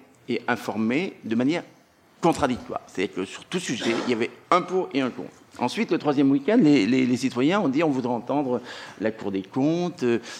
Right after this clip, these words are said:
Madame Lepage, et cetera, et cetera. » Et ensuite, ces citoyens ont rédigé, eux, eux-mêmes une note de douze pages, dont le président de l'autorité de sûreté nucléaire disait encore que c'était l'un des documents les plus pertinents qu'il ait vu sur ce sujet.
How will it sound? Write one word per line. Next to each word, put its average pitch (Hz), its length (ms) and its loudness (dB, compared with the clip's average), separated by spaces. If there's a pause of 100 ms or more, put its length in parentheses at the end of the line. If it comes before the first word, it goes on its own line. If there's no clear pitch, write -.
(140)
Madame 104 320 0
Lepage, 135 680 0
et 104 180 -4
cetera, 98 300 -8
et - 80 -8
cetera. » 185 480 4
Et 151 80 8
ensuite, 143 340 2
ces 143 120 -2
citoyens 127 500 2
ont 180 40 2
rédigé, 127 400 2
eux, 127 280 4
eux-mêmes 151 400 4 (360)
une 131 140 4
note 151 160 6
de 131 80 4
douze 120 260 0
pages, 147 380 6 (440)
dont 147 120 8
le 156 120 6
président 156 440 4
de 131 80 2
l'autorité 139 340 4
de 117 60 -2
sûreté 123 260 4
nucléaire 143 380 4
disait 131 220 2
encore 147 380 2
que 135 100 2
c'était 127 260 2
l'un 143 160 6
des 131 80 4
documents 127 380 2
les 127 100 4
plus 113 140 -6
pertinents 143 480 2
qu'il 120 160 -2
ait 117 40 2
vu 135 140 -2
sur 131 160 -10
ce 113 100 -6
sujet. 90 300 -10